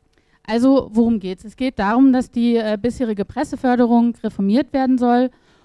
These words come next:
und, ähm, eingebettet ist das sozusagen in die Medienpolitik.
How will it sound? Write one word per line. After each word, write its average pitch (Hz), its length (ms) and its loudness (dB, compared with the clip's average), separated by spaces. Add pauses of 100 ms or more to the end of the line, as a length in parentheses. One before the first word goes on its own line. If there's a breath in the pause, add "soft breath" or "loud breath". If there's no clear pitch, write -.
(120)
und, 233 420 0
ähm, 220 480 0
eingebettet 220 500 -4
ist - 160 -12
das 220 120 -10
sozusagen 196 420 -6
in 190 80 -12
die 190 80 -10
Medienpolitik. 302 960 -2